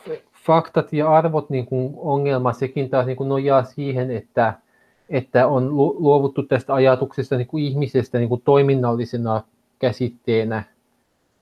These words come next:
että ihminen toimii tietyllä tavalla ja sitten hyvä on sellaista, niin kuin mikä mahdollistaa sen oikein toimimisen. Sellaisia tapoja ja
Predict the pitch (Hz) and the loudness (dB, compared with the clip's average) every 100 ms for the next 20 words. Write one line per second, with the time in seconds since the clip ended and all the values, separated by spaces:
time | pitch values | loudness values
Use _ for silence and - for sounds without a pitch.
0 | _ _ _ _ - 143 139 127 135 127 | _ _ _ _ -2 2 4 4 4 2
1 | 123 139 139 135 131 135 120 123 117 120 | 4 4 4 2 2 0 2 0 0 0
2 | 117 113 113 110 - 127 147 143 - 143 | 0 0 -2 -6 -6 -8 -8 -14 -10 -8
3 | 135 135 131 120 127 127 120 - 120 117 | 0 2 2 0 0 2 2 0 -4 -4
4 | 123 117 127 120 117 123 - 123 113 123 | -6 -2 -2 0 2 0 0 0 0 0
5 | 123 120 127 110 117 117 117 117 123 - | 0 0 -2 -4 0 0 -2 -6 -8 -4
6 | 127 135 113 _ _ _ _ _ _ _ | -4 -4 -10 _ _ _ _ _ _ _
7 | _ _ _ _ _ - 127 117 127 123 | _ _ _ _ _ 0 2 2 0 2
8 | 135 123 135 127 131 139 160 120 | 0 4 4 4 2 0 0 0